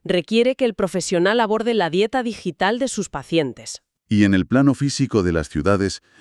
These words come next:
Speaker 2: el documento introduce el urbanismo táctico.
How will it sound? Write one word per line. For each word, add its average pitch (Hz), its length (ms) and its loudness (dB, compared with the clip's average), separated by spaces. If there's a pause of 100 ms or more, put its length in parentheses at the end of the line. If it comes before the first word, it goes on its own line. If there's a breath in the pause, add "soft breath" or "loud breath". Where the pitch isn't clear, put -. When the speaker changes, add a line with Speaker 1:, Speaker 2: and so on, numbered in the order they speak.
(120)
Speaker 2:
el 95 120 2
documento 120 440 2
introduce 135 720 -2
el 92 160 2
urbanismo 95 540 0
táctico. - 580 -8